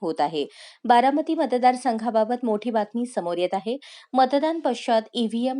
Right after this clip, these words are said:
ठेवलेल्या गोडाऊनचे सीसीटीव्ही कॅमेरे बंद झाले आहेत. गेल्या पंचेचाळीस मिनिटांपासून हे सीसीटीव्ही बंद असल्याची माहिती आहे. सुप्रिया सुळे यांचे निवडणूक प्रतिनिधी लक्ष्मीकांत खाबिया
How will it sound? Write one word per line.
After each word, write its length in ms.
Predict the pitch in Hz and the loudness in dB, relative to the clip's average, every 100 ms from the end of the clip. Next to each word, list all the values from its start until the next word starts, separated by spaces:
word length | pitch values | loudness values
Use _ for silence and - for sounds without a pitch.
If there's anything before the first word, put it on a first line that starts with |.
| 254 | -4
ठेवलेल्या 480 | 208 202 208 208 208 | -4 -2 0 0 0
गोडाऊनचे 920 | 185 190 185 202 233 240 - 254 254 | -2 0 0 0 0 -4 -2 -2 -2
सीसीटीव्ही 540 | 226 220 254 320 302 | -6 -8 -4 -4 -2
कॅमेरे 360 | 294 233 233 233 | -2 -2 0 0
बंद 260 | 180 156 | -2 -4
झाले 300 | 156 190 143 | -6 -4 -2
आहेत. 240 | 143 165 - - - - | -2 -4 -10 -14 -18 0
गेल्या 140 | 220 233 | 4 6
पंचेचाळीस 560 | 247 233 254 285 285 277 | 4 0 -2 0 0 0
मिनिटांपासून 680 | 233 202 220 214 214 233 226 | -2 2 0 2 0 -2 -4
हे 160 | 233 | -4
सीसीटीव्ही 540 | 220 214 233 220 240 233 | -4 -4 -4 -4 -2 0
बंद 260 | 196 180 | 0 0
असल्याची 440 | 180 - 170 170 220 | -2 -2 -6 -4 -6
माहिती 340 | 214 147 160 | -6 -6 -2
आहे. 260 | 151 160 139 - - - - | -2 -2 -8 -10 -20 -12 -4
सुप्रिया 360 | 254 247 254 | -2 2 0
सुळे 300 | 262 262 247 | 2 0 0
यांचे 360 | 285 254 220 220 | 0 -2 -2 -2
निवडणूक 400 | 208 196 190 202 | 0 -2 -2 -6
प्रतिनिधी 600 | - 185 202 196 185 226 | -4 -2 -2 -6 -6 -4
लक्ष्मीकांत 540 | 208 - 202 190 190 190 | -4 -6 -8 -4 -4 -4
खाबिया 520 | - 170 202 240 165 | -2 0 0 -2 -2